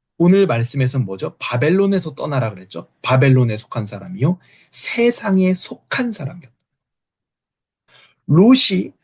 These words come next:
소돔과 고모라에 살았다는 것 자체보다 더 중요한 건 뭐냐면 롯의 아내는 뭐죠?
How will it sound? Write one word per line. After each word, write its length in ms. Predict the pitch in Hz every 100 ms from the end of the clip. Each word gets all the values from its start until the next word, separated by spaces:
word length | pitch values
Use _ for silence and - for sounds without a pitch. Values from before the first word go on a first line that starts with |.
| _
소돔과 920 | - - 294 302 285 269 262 262 254
고모라에 680 | - 151 165 180 180 170 170
살았다는 760 | 170 - 254 247 _ 208 202 190
것 200 | 175 -
자체보다 880 | - - 135 131 - - 254 120 - _ _ _ _ _ _ _ - 139 135 -
더 260 | - 311
중요한 400 | - 160 156 147
건 140 | 147 131
뭐냐면 720 | 95 95 95 104 190 185 - _ _ _ _ -
롯의 300 | 120 123 117
아내는 400 | 98 113 127 117
뭐죠? 340 | 92 143 180